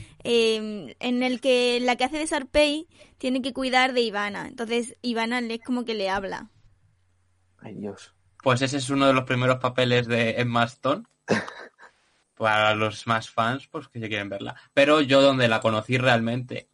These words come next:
Speaker 3: bueno, no la conocí, la conocí en las pelis de Spider-Man. Bueno, que eso ya hablarás tú en otro momento.
Speaker 2: Sí, a-, ahora vienen, justo.
Speaker 3: Entonces, cuando la vi en un episodio de iCarly, dije, "Uy, esta me suena". Y dije, me, y pensé, "Ah, es la de Spider-Man".
Speaker 2: Sí.
Speaker 3: Y sale en la temporada seis, el episodio nueve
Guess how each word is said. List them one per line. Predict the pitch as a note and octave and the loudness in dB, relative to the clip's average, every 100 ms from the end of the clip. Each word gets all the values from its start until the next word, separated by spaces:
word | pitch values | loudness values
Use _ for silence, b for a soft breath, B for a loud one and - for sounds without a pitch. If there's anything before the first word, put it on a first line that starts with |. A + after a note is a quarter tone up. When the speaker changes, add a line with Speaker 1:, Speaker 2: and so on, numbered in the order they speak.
| _ | _
Speaker 3:
bueno, | C#3 A#2+ | 0 2
no | A2+ | 2
la | C3 | 2
conocí, | A2+ G#2 | 0 0
la | A2 | 0
conocí | G#2+ G#2+ A#2+ A#2+ B2 | 0 -4 -2 0 0
en | A2+ | 0
las | G#2+ - | -2 -4
pelis | A2+ G#2+ | -6 -6
de | G#2 | -8
Spider-Man. | - A2+ A2+ G2 _ | -6 -6 -6 -10 _
Bueno, | G2+ G2 | -8 -6
que | G2+ | -2
eso | G#2 | 0
ya | |
hablarás | G2 G2+ G2+ - | 2 2 0 -2
tú | G#2 | -8
en | |
otro | G2+ G#2+ | -6 -6
momento. | A2 A#2 | -4 0
Speaker 2:
Sí, | C#3+ B2 | 4 6
a-, | C3 | 6
ahora | C3+ B2+ | 6 4
vienen, | A#2+ A2 G#2 | 2 -4 -8
justo. | A#2 - G#2+ | -10 -8 0
Speaker 3:
Entonces, | B2 C#3+ D3 | 2 4 2
cuando | - D3 C#3 | 2 2 4
la | B2 A#2 | 4 4
vi | C3+ D3+ D3 | 4 4 2
en | C3 B2+ | -2 -2
un | D3+ | -2
episodio | D#3 C#3+ D3 C#3 B2 | -2 -2 0 0 -2
de | |
iCarly, | B2+ B2+ C#3+ C#3+ C#3+ E3 _ _ | -4 2 2 2 -2 -8 _ _
dije, | A#2+ - | -10 -10
"Uy, | G2+ C#3+ | -10 -10
esta | - B2 | -8 -6
me | A#2+ | -6
suena". | A#2+ D#3 A#2 G#2 | -6 -4 -6 -8
Y | G2+ | -12
dije, | G2+ _ _ _ - | -12 _ _ _ -12
me, | A2 G#2 A#2+ | -12 -4 0
y | A#2 | 2
pensé, | A2 - - | 2 0 0
"Ah, | C3 B2+ - | 0 -2 -6
es | A#2+ | 0
la | B2 A#2+ | 4 6
de | A#2 | 4
Spider-Man". | A2 - C#3+ C3+ G#2+ F#2+ - B B A#2 | 2 4 6 6 4 -4 -8 B B -8
Speaker 2:
Sí. | A2+ G#2 - | -8 -8 0
Speaker 3:
Y | D#3+ D#3 - - | 0 0 -4 -2
sale | D3+ D3+ D3 | 2 4 4
en | |
la | C3 | 2
temporada | B2+ A#2+ B2+ C#3 D3+ | -2 -2 2 2 0
seis, | - - D#3+ F3 G3+ | -4 -6 -4 -4 -6
el | C#3 | -10
episodio | B2+ B2 C3+ B2+ | -10 -6 -4 -2
nueve | C3+ D#3 A3 | -4 -4 -6